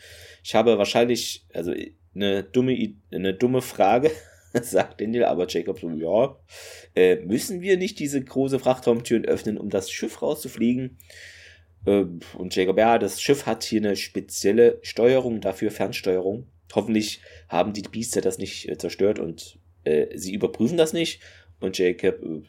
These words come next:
„Naja, ich will sie nicht früher öffnen, als es sein muss.“ Aber wa-, warum nicht, hä? Weil die dann wissen, dass die entkommen wollen, oder wie?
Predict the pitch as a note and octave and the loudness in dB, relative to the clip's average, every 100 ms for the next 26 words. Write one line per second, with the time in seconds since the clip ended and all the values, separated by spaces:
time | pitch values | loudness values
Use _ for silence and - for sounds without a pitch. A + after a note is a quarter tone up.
0 | _ _ G2 A#2 C3+ C3 C3 C3+ C#3 A#2 | _ _ -4 2 6 8 8 8 6 2
1 | F2+ - - - - A#2 C#3 D3+ C#3+ D3 | -8 -18 -20 -20 -6 2 6 6 6 2
2 | D3 - C3 F#2+ B2 A#2 - G#2 A2 - | 0 6 8 8 4 0 0 -2 -2 0
3 | F2 F2+ E2 - - - - _ _ _ | 0 0 -6 -10 -12 -16 -20 _ _ _
4 | _ _ _ - C#2+ C#2+ C#2+ C2+ D2+ G2+ | _ _ _ -16 -16 -12 -14 -4 -2 -2
5 | B2 B2 - - D2+ - _ _ _ _ | -4 -6 -8 -6 -6 -8 _ _ _ _
6 | _ _ _ _ _ _ - - - E2 | _ _ _ _ _ _ -20 -12 -4 -2
7 | E2+ E2 D#2+ G2+ - A2+ G#2 - G2 F#2+ | 2 0 0 -2 -2 -2 -4 -2 -4 -4
8 | - _ - - A2 A#2+ A#2 A#2+ - G2 | -8 _ -12 -8 -8 -4 -4 -4 -6 -8
9 | A2+ | -10